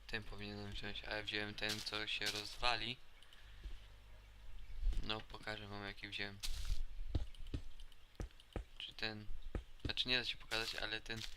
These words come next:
o, widzieliście, taki silverfish potem wyskakuje. Dobra. I jeszcze jeden,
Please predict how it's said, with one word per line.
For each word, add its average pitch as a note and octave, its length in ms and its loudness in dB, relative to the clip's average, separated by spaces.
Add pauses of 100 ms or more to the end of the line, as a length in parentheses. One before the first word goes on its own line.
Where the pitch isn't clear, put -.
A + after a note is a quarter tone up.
(440)
o, G#2+ 80 0
widzieliście, G#2+ 560 0
taki A2 300 -2 (280)
silverfish G2+ 760 0 (680)
potem G2+ 320 2
wyskakuje. G2+ 480 -4 (540)
Dobra. G2+ 320 2 (960)
I A#2 180 0
jeszcze A2 400 8
jeden, G#2+ 540 0